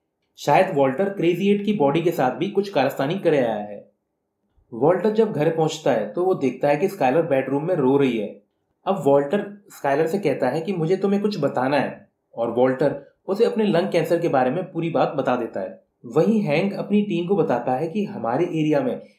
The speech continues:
मिथ का कोई नया खिलाड़ी आ गया है और ये लोग सुपर प्योर फॉर्म बना रहे हैं मिथ की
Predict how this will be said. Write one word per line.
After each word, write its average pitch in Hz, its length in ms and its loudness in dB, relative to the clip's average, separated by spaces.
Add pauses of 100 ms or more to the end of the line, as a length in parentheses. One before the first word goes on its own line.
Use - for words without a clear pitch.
(200)
मिथ 147 260 -6
का 208 120 0
कोई 214 180 0
नया 139 320 0
खिलाड़ी 143 400 0
आ 127 60 2
गया 117 180 -2
है 98 220 -10 (540)
और 123 140 -4
ये 131 180 0
लोग 143 360 0 (240)
सुपर 208 400 0
प्योर 190 220 2
फॉर्म 175 240 0
बना 131 220 0
रहे 123 140 0
हैं 160 160 -4
मिथ 160 200 -6
की 107 200 -12